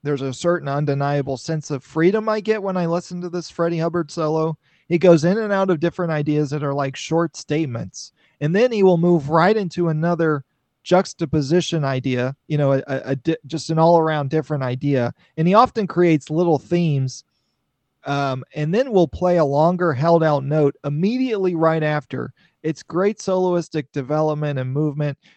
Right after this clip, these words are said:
You don't, you know, it's another sense of where is he gonna go. He gives a lot in this solo in particular, including eighth note and double time lines, repetition, blues ideas, a great range,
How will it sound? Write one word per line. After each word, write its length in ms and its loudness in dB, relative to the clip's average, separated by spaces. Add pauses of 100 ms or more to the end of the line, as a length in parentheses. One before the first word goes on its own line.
(140)
You 160 -2
don't, 220 0 (100)
you 160 0
know, 100 0
it's 140 -2
another 300 4
sense 400 -4
of 160 -2
where 180 4
is 80 2
he 80 -4
gonna 240 -2
go. 460 2 (180)
He 120 -2
gives 200 2
a 80 0
lot 360 0
in 120 2
this 200 2
solo 360 0
in 80 -2
particular, 640 -4
including 480 -4
eighth 260 -2
note 320 2
and 260 -2
double 280 4
time 320 -4
lines, 640 -2
repetition, 920 -4
blues 380 6
ideas, 640 0
a 120 -6
great 360 0
range, 540 -4